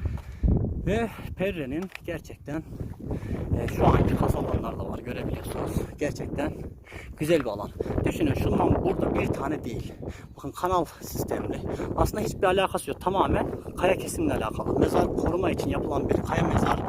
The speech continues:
şeysi de değil o. Kayaları tabiri caizse milim milim, kısım kısım,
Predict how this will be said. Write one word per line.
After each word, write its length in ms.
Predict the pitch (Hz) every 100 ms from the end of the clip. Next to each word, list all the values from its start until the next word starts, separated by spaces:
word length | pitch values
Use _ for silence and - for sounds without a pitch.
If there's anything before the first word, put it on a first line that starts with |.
| - - - - -
şeysi 300 | 160 - 196
de 140 | -
değil 160 | 156 147
o. 60 | - - - - - - - - _ _
Kayaları 540 | 165 196 220 226 277 - _ _ _ -
tabiri 400 | 165 185 202 196
caizse 680 | 185 196 208 - 139 151 - -
milim 380 | 147 170 214
milim, 360 | 180 127 117 143 _ _ _ _ _ _ _ _
kısım 340 | - - 233
kısım, 400 | - - - 139